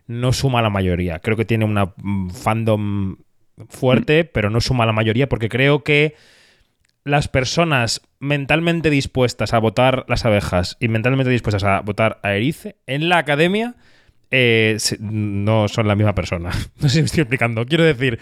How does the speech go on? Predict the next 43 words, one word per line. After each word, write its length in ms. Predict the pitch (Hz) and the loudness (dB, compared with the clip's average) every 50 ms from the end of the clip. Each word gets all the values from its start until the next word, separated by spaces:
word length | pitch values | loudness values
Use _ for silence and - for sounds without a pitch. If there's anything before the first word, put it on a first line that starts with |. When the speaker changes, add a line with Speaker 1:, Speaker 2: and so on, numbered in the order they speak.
| - - | -8 -4
Speaker 2:
Sí, 180 | - 120 110 | -2 0 0
sí, 160 | 104 104 95 | 2 0 0
sí, 60 | 90 98 | 0 2
Speaker 1:
que 120 | 156 147 | 2 4
Speaker 2:
totalmente. 320 | 143 143 92 90 - - | 4 4 2 0 0 0
Speaker 1:
son 180 | - 160 160 165 | 0 0 0 0
con-, 200 | 139 156 143 135 | 0 -2 -2 -2
totalmente 360 | - 127 139 143 147 139 131 | -2 0 0 0 0 0 0
contrarias. 320 | 120 120 113 107 110 104 98 | -2 -2 0 0 0 0 0
A 40 | |
mí 100 | 110 135 | 0 0
me 80 | 147 156 | 0 0
encantan 320 | 143 135 143 151 143 151 | 0 0 0 0 0 2
las 100 | 139 127 | 2 2
dos 120 | 127 123 - | 2 2 0
películas, 500 | - 127 123 139 - 147 151 180 185 - | 0 0 0 0 2 2 2 2 0 -2
pero 320 | - - 127 127 120 120 | -2 0 2 2 2 2
creo 260 | - 135 135 143 143 | 2 2 2 2 2
que 140 | 131 - 131 | 2 2 2
hay 300 | 131 143 151 147 - - _ _ _ _ _ _ - | 2 4 2 0 -2 -8 _ _ _ _ _ _ -2
los 400 | 156 156 151 147 135 - - 127 | 2 2 4 2 2 0 -2 0
de 140 | 147 143 | 0 2
las 180 | 139 139 123 - | 2 2 2 2
abejas 440 | 135 147 180 - - 220 220 - - - - - - - | 2 0 0 0 -2 -4 -4 -4 -8 -14 -18 -20 -18 -10
no 260 | - 147 151 156 151 139 | -6 -2 0 0 0 0
son 240 | - - 139 135 | 2 0 2 2
los 140 | 131 123 120 | 2 2 2
de 100 | 113 120 117 | 2 2 2
Erice 340 | 117 127 113 - 156 - - | 2 0 0 0 -2 -2 0
y 80 | 120 | 0
viceversa. 640 | 117 110 98 - 104 98 98 95 - - 85 - _ _ | 0 0 0 0 0 -2 0 -2 -4 -6 -8 -8 _ _
L-, 280 | - 147 156 156 156 - | 0 2 2 2 2 2
el 220 | - 170 175 165 139 | 0 0 0 0 0
terreno 340 | - 156 147 170 208 233 208 | -2 -2 0 0 0 0 0
común, 400 | - 170 165 170 208 240 - - | 2 2 2 2 0 0 -4 -4
y 100 | - 175 | -2 0
veremos 320 | 156 147 147 170 180 160 - | 2 2 2 2 2 0 -2
a 60 | 147 | -2
cuánto 400 | - - 160 165 175 175 170 156 | -2 0 0 0 2 2 0 0
rasca 380 | 143 131 147 160 - - - 131 | 0 0 -2 -2 -2 -2 0 0
de 100 | 117 110 | 0 2
cada 240 | 139 139 127 113 | 2 2 2 2
parroquia, 480 | - 113 110 120 139 143 147 185 202 208 | 2 0 0 0 0 -2 -2 -6 -6 -8